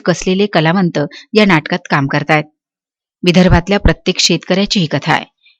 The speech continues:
मुलाच्या शिक्षणासाठी लाचार झालेला शेतकरी, मुलीच्या लग्नासाठी उंबरठे झिजवणारा शेतकरी, आपल्या कुटुंबासाठी व्यथा दडपणारा शेतकरी,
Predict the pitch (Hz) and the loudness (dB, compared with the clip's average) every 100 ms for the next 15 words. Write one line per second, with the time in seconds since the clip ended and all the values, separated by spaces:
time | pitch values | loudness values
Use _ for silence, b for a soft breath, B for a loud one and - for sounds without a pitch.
0 | _ 208 220 240 269 247 226 - 233 240 | _ 2 4 4 2 0 0 0 0 0
1 | 233 240 247 160 147 160 156 165 160 170 | -2 0 0 0 0 0 0 0 0 0
2 | 175 151 143 180 151 135 - _ - 196 | 0 -2 -2 0 0 -4 -10 _ 0 2
3 | 214 208 220 165 170 180 202 190 226 190 | 4 2 0 0 0 0 -2 -4 -2 0
4 | 170 180 180 202 170 180 220 160 143 139 | 0 0 0 -2 0 0 0 0 0 -2
5 | 143 - 143 127 _ _ _ - 160 - | -4 -2 -4 -4 _ _ _ -6 -6 0
6 | 170 - 185 170 160 156 165 220 180 156 | 0 0 0 2 2 0 -2 0 -2 2
7 | 233 233 269 214 202 - 233 - - 147 | 2 4 2 4 4 6 4 2 0 -2
8 | 139 147 139 - _ | 0 -4 -4 -10 _